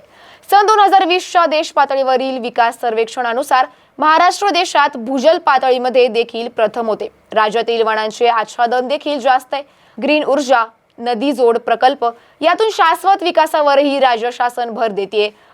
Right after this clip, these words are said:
असंही मुख्यमंत्री श्री फडणवीस यांनी सांगितलंय. प्रमुख वक्ते पद्मश्री टी व्ही मोहनदास पै म्हणाले की देशामध्ये उपलब्ध मनुष्यबळ हे आपल्या विकासाचे बलस्थान आहे. विकसित भारत हेच भारताचे भवितव्य आहे.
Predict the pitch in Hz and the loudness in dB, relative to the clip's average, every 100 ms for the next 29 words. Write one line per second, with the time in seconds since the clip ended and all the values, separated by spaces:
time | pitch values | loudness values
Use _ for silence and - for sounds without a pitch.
0 | - 320 415 403 349 349 349 320 311 302 | -6 0 2 4 2 2 0 0 -2 -4
1 | 302 294 302 277 262 269 254 - 233 214 | -4 -4 -2 0 2 0 -2 -2 -2 -4
2 | 202 220 214 208 - - _ - 359 381 | -10 -8 -8 -8 -10 -12 _ 2 4 6
3 | 466 392 359 - 349 320 269 302 302 277 | 4 2 0 0 0 0 0 0 -2 -2
4 | 294 285 285 277 285 247 247 247 233 240 | -2 -2 -2 0 0 0 0 0 0 -2
5 | - 269 277 254 208 202 - _ _ - | -2 -2 -2 -4 -4 -4 -8 _ _ -10
6 | 214 208 214 247 233 226 240 226 233 226 | 0 2 2 0 0 0 0 0 -2 -2
7 | 208 247 233 233 - 254 254 247 - _ | -2 -2 -2 -4 -4 2 2 2 -4 _
8 | - 427 359 359 415 403 349 349 349 - | -2 0 0 0 0 0 0 0 -2 -2
9 | 330 254 226 220 - 233 175 _ _ _ | -2 0 0 0 -2 -4 -6 _ _ _
10 | _ 277 349 440 453 415 349 320 320 320 | _ -2 0 2 2 2 2 4 2 0
11 | 311 311 311 269 247 262 262 262 247 220 | -4 -4 -2 -2 2 0 0 -2 -2 -4
12 | 226 247 240 285 285 | 0 0 2 0 0